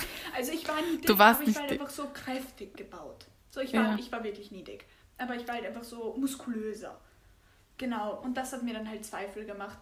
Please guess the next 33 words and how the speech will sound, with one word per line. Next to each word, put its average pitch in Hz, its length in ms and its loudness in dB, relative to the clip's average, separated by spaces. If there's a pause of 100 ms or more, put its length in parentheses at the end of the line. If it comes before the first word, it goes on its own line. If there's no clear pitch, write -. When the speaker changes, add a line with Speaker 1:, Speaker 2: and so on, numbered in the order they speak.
(300)
Speaker 1:
Und 262 180 -4
dann 294 240 0
irgendwann 277 480 -2
hab 254 120 -4
ich 269 120 -6
halt 233 180 -4 (220)
festgestellt, 254 760 -4
so, 233 360 -6 (280)
ja, 254 220 -4
ich 247 140 -8
werd 247 140 -4
ja, 240 240 -4
also 240 160 -8
ich 240 160 -6
hatte 247 160 -8
halt 240 160 -4
das 233 140 -10
Gefühl, 285 220 -8
dass 247 100 -6
ich 226 100 -10
die - 80 -12
ganze 226 220 -8
Zeit 226 80 -10
immer 220 160 -6
dicker 254 280 -8
werde. 202 220 -4
No 214 220 -4
shit, 262 260 -8
ich - 140 -12
wachse 240 360 -4
ja 170 160 -4
auch, 190 200 -4
ja. 214 200 -6